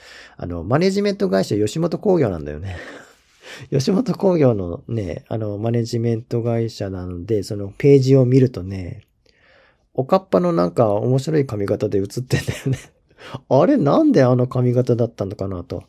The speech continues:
パッと見よくわかんなかったけどね。あ、ジョン・ミジョンだと思ってね。<laughs> なんで吉本興業にしたんだろうと。他にいなかったのかな？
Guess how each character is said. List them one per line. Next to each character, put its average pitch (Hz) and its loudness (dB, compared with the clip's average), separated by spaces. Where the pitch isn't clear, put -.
パ 185 0
ッ 175 -4
と - -4
見 214 0
よ 208 4
く 208 0
わ 117 4
か 165 -2
ん 156 -2
な 113 -2
か 95 -8
っ 92 -10
た - -10
け 90 -8
ど 82 -10
ね。 90 -12
あ、 113 -4
ジ 113 -2
ョ 170 2
ン・ 143 0
ミ 127 2
ジ 131 2
ョ 117 2
ン 95 -6
だ - -14
と - -20
思 - -20
っ - -20
て - -20
ね。 - -20
<laughs> - -4
な 131 2
ん 277 4
で 151 8
吉 131 6
本 139 2
興 139 2
業 127 4
に 98 -4
し - -14
た 110 -4
ん 98 -6
だ 98 -6
ろ 85 -8
う - -12
と。 - -12
他 - -4
に 226 0
い 151 0
な 190 -2
か 220 -2
っ - -4
た - -6
の 95 -6
か 90 -8
な？ 85 -10